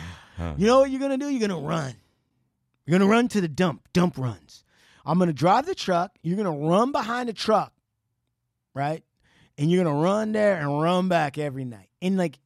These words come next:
Speaker 2: I, and, like, I'm a fat kid, so I'm like, "Fuck, man. I don't wanna fucking, what?" Like, you know,
Speaker 1: Fuck.
Speaker 2: like, I
Speaker 1: Fuck
Speaker 2: run,
Speaker 1: that.
Speaker 2: I run like a bag of wet cement. There's
Speaker 1: Right,
Speaker 2: nothing
Speaker 1: right,
Speaker 2: springy
Speaker 1: right,
Speaker 2: in my
Speaker 1: right, right,
Speaker 2: step.
Speaker 1: right,
Speaker 2: I'm not a
Speaker 1: right, right.
Speaker 2: gazelle. I'm not from Kenya.
Speaker 1: Right, right, right,
Speaker 2: Right?
Speaker 1: right.
Speaker 2: Ugh.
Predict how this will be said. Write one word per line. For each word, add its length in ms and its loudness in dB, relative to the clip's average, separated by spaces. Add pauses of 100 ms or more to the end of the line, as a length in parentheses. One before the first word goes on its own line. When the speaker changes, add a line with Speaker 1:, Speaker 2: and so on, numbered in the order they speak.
(200)
Speaker 2:
I, 360 -2
and, 200 -4
like, 140 -6
I'm 160 -6
a 40 -10
fat 360 -10
kid, 220 -10
so 100 -8
I'm 100 -8
like, 120 -16 (140)
"Fuck, 480 -16
man. 380 -10 (540)
I 40 -20
don't 120 -14
wanna 140 -10 (160)
fucking, 280 -8 (1040)
what?" 680 -20
Like, 260 -4
you 140 -6
know, 240 -2 (100)
Speaker 1:
Fuck. 340 -14
Speaker 2:
like, 180 -4
I 160 4
Speaker 1:
Fuck 100 0
Speaker 2:
run, 200 0
Speaker 1:
that. 140 0
Speaker 2:
I 100 4
run 200 -2
like 220 -6
a 60 0
bag 380 -2
of 140 -2
wet 240 -6
cement. 600 -10
There's 140 0
Speaker 1:
Right, 60 0
Speaker 2:
nothing 220 0
Speaker 1:
right, 80 -6
Speaker 2:
springy 520 -6
Speaker 1:
right, 180 0
Speaker 2:
in 60 -4
my 40 -4
Speaker 1:
right, 160 -2
right, 300 -2
Speaker 2:
step. 300 0
Speaker 1:
right, 40 0
Speaker 2:
I'm 120 -2
not 140 0
a 40 -2
Speaker 1:
right, 40 -4
right. 60 -4
Speaker 2:
gazelle. 1000 0
I'm 140 -8
not 220 -10
from 140 -8
Kenya. 920 -6
Speaker 1:
Right, 200 2
right, 200 -2
right, 140 -2
Speaker 2:
Right? 320 2
Speaker 1:
right. 120 -10
Speaker 2:
Ugh. 240 -2